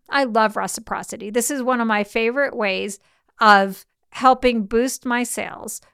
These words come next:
which is all about giving something of value up front to clients, which makes them want to give back to you.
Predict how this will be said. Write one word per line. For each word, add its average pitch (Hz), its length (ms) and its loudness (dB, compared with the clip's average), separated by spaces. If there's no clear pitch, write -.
which 233 240 2
is 240 120 0
all 247 200 2
about 233 340 0
giving 254 260 0
something 262 360 -4
of 233 100 -2
value 226 460 0
up - 200 -2
front 233 260 -4
to 247 100 -8
clients, 214 560 -8
which 247 320 -2
makes 254 300 0
them 277 180 0
want 226 280 -2
to 240 180 -4
give 208 260 -4
back 202 240 -2
to - 160 -10
you. 202 320 -10